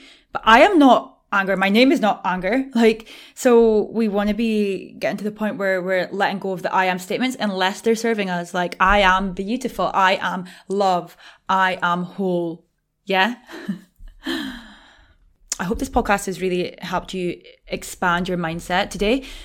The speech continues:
I just want you to let go of all limits that you've set on yourself. No psychological blocks. Or if,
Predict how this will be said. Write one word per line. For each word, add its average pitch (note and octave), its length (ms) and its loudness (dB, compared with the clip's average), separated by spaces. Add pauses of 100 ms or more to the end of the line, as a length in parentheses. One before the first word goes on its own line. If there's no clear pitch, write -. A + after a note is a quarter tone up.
(220)
I G3+ 100 2
just G#3 180 0
want A3 120 -2
you A3 80 0
to A3 120 -4
let G3+ 220 2
go G3 160 -2
of F#3 160 -4
all G3+ 580 -2 (100)
limits G3 500 -4
that D3+ 80 -10
you've F#3 180 -8
set - 420 -4
on F#3 140 -8
yourself. E3 640 -10
No A#3 240 2
psychological B3+ 680 0
blocks. - 840 -6
Or G3+ 100 2
if, G#3+ 140 0